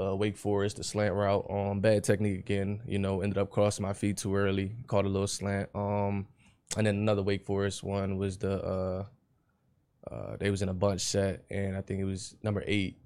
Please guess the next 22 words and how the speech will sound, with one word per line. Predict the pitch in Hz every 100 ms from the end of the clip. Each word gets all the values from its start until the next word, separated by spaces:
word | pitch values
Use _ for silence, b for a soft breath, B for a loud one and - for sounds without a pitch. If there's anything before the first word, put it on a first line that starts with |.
| -
Uh, | 85 82 80
he |
caught | 104 - 101
a, | 92 90
um, | 95 92 90 - - _ _ _ - - -
like, | -
a |
little, | 71 101 95 87 82
it | -
was | 107
almost | 95 101
like | 92
a |
little | 76 78
hook | 113 -
route. | - - - b b b -
But | - -
yeah, | - - _ _ _ -
I | -
remember | 95 76 -
a |
couple. | - - -